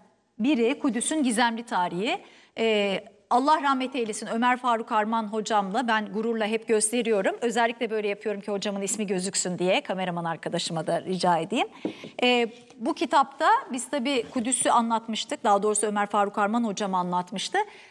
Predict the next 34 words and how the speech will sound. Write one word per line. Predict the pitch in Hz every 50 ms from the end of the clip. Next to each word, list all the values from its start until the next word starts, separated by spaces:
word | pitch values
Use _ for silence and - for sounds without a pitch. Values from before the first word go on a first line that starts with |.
| _
E, | - - 226 220 220
ona | - 240 247 277 285 240
bir | 294 311
kez | 320 - 277 262 208
daha | 247 247 233 220
rahmet | 233 226 233 233 240 240 -
dileyerek | 247 233 247 262 247 226 320 403 - - - -
onun | - 233 240 240
anısına | 240 240 233 240 233 - 247 247 226 208
bu | 240
kitabı | 233 - - 269 240 208 247
hediye | 247 247 233 202 254 285 285
edelim. | 247 214 262 262 392 359
Çünkü | - 277 247 - - - 277 262 240 254
Kudüs'le | - 247 214 285 - -
de | 240 214 214
özel | 185 202 196 214 226 226 208
bir | 208 202 180
bağlantısı | 208 202 202 202 202 202 208 - - - 233
var | 214 190 - - - - _ -
malumunuz | - 233 240 233 214 196 196 185 175 170 170 185 247 - - - - - _ _ _
Hazreti | - 240 220 220 208 202 - 202
Süleyman'ın. | - - 208 214 208 202 196 208 269 403 440 - - - _ _ -
Ve | 240 302
hocamız | 302 330 320 247 285 330 311 320 349 285 269 254
da | 302 311 392 427 - - - _ _ -
Ömer | 240 240 262 262 269 262
Faruk | 262 240 233 226 226 -
Arman'ın | 254 240 240 233 226 220 226 269 269
yetiştirdiği | 240 214 - - - - 214 202 175 214 247 240
kıymetli | - 233 202 208 202 202 -
isimlerden | 226 202 - 208 190 185 180 175 180 214 240 247 220
bir | 208
tanesi. | - - 180 170 151 143 175 - - 277 311